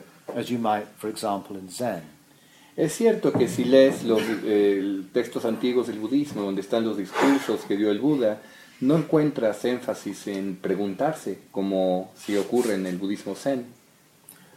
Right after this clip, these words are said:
Speaker 1: Um, and I think one of the reasons for this is that, um, the audience at the Buddha's time,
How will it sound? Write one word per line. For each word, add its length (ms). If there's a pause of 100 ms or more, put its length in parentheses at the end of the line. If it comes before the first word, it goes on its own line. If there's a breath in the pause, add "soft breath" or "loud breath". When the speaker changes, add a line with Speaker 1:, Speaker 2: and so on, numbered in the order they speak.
Speaker 1:
Um, 380
and 120
I 60
think 200
one 160
of 60
the 80
reasons 380
for 120
this 300
is 400
that, 320 (260)
um, 500 (640 soft breath)
the 200
audience 680
at 120
the 60
Buddha's 420
time, 600